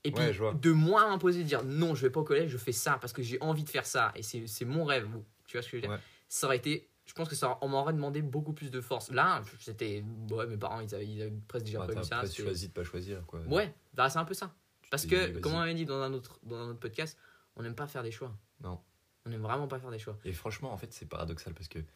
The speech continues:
Speaker 2: quand tu fais un choix,
Speaker 1: Mhm.
Speaker 2: la sensation qui en découle, elle est, euh, libératrice.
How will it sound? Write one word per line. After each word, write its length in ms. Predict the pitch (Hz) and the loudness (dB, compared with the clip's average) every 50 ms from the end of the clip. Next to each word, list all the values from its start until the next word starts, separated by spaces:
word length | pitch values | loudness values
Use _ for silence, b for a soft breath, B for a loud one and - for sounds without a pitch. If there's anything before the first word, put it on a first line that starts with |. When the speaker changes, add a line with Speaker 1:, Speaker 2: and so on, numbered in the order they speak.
| b b b b b b _ _ | b b b b b b _ _
Speaker 2:
quand 100 | - - 82 | -12 -12 -12
tu 120 | - - | -12 -12
fais 160 | - - 127 | -12 -10 -8
un 160 | 120 110 98 | -6 -6 -6
choix, 420 | 85 - - - 90 82 87 - _ _ - 120 | -8 -8 -8 -6 -6 -6 -6 -8 _ _ -10 -8
Speaker 1:
Mhm. 280 | 120 113 113 117 143 - - _ _ _ _ _ _ - | -6 -6 -6 -8 -10 -12 -16 _ _ _ _ _ _ -10
Speaker 2:
la 100 | - 85 | -10 -8
sensation 580 | - - - - - 120 110 - - 120 117 | -8 -8 -8 -8 -8 -8 -8 -10 -10 -10 -12
qui 180 | 107 - - 87 | -10 -8 -6 -4
en 120 | 85 85 | -2 -2
découle, 520 | 82 90 98 - - - 107 107 101 85 78 80 - _ | -2 -4 -6 -8 -8 -8 -6 -6 -6 -6 -8 -10 -12 _
elle 180 | - 82 80 80 | -8 -6 -4 -2
est, 180 | 80 80 80 80 | -2 -2 -2 -4
euh, 60 | 80 80 78 78 80 82 78 - b b b b b b b b b _ _ _ _ _ _ _ _ _ _ _ _ _ _ _ _ _ - | -4 -4 -4 -6 -8 -8 -12 -14 b b b b b b b b b _ _ _ _ _ _ _ _ _ _ _ _ _ _ _ _ _ -12
libératrice. 800 | 101 85 92 101 117 110 92 92 87 - - 90 82 - - | -10 -10 -6 -4 -4 -4 -4 -4 -6 -8 -10 -12 -12 -12 -16